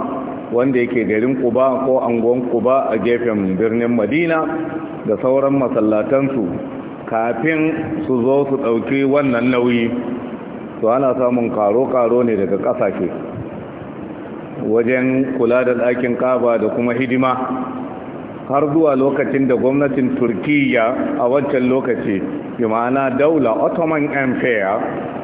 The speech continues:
wato Ottoman Empire su ma sun kula da waɗannan wurare. To daga baya kuma Saudiya sai ta karba, wanda ita take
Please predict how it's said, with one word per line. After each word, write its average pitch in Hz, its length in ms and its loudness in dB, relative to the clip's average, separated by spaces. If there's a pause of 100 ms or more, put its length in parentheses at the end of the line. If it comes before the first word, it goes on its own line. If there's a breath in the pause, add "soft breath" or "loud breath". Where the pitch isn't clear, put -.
wato 123 360 2
Ottoman 143 480 2
Empire 127 580 0
su 131 60 -2
ma 127 240 2
sun 139 240 0
kula 120 800 0
da 117 60 2
waɗannan 117 520 0
wurare. 98 380 2 (720)
To 101 100 -2
daga 101 220 2
baya 131 220 4
kuma 135 240 0
Saudiya 117 420 2
sai 117 120 2
ta 123 100 4
karba, 113 420 2 (720)
wanda 127 220 2
ita 123 180 0
take 123 240 -2